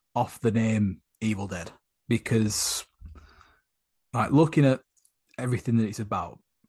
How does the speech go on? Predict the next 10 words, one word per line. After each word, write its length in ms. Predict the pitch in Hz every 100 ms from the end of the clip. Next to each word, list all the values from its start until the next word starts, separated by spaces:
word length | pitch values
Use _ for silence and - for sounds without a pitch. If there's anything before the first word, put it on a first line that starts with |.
| _
uh, 540 | - 101 98 101 101 101 - _ _
you 100 | -
know, 80 | 131
everyone 280 | 104 117 110
involved, 540 | 104 104 104 92 90 - _ - - _ -
uh, 200 | - 92 90 -
Sam 240 | - 156
Raimi's 560 | 143 139 135 123 - - _ - - - _ _ _ -
involved, 560 | 127 120 127 127 117
but, 180 | 110 113